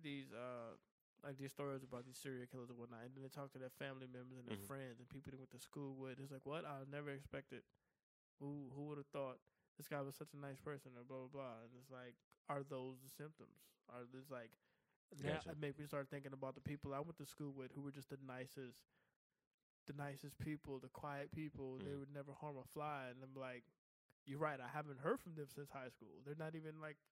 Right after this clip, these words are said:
Speaker 1: front face on social media."
Speaker 2: Mm-hmm.
Speaker 1: I wonder what they're, are they out serial killing right now?
Speaker 2: I think, uh, well, of course, it does take a certain mindset,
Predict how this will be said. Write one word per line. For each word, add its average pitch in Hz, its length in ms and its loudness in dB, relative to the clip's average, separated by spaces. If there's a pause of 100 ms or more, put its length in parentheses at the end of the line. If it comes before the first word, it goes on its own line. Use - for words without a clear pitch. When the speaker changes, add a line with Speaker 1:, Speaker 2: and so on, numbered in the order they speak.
(300)
Speaker 1:
front 165 240 6
face 156 240 2
on 151 160 0
social 147 260 0
media." 156 380 -2
Speaker 2:
Mm-hmm. 95 240 -2 (240)
Speaker 1:
I 143 60 6 (200)
wonder 160 380 6
what 147 220 2
they're, 151 180 -2
are 147 140 4
they 156 200 2
out 156 220 0
serial 160 400 2
killing 170 260 0
right 151 240 2
now? 135 300 -6 (220)
Speaker 2:
I 143 40 4
think, 160 200 2 (100)
uh, 92 100 -2
well, 98 120 10
of - 100 4
course, 101 240 10
it 92 80 0
does 98 180 10
take 90 160 2
a 82 60 4
certain 82 340 4
mindset, 80 460 2